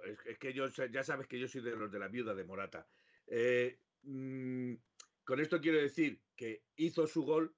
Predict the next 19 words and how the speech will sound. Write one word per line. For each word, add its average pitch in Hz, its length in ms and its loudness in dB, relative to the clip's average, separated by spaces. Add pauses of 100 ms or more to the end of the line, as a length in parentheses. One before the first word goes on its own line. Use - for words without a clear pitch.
es 131 160 -8
un 139 120 -4
jugador 143 360 2
que 98 140 -12
falla 123 320 -2
tres 131 180 -8
o 135 80 -8
cuatro, 143 380 -2 (200)
pero 131 220 2
mientras 120 380 -4
meta 143 240 -2
su 160 160 0
gol, 151 260 4 (220)
y 117 200 -4
esos 143 300 -2
goles 135 280 0
son 143 180 -6
importantes 127 720 -6
porque 101 400 -8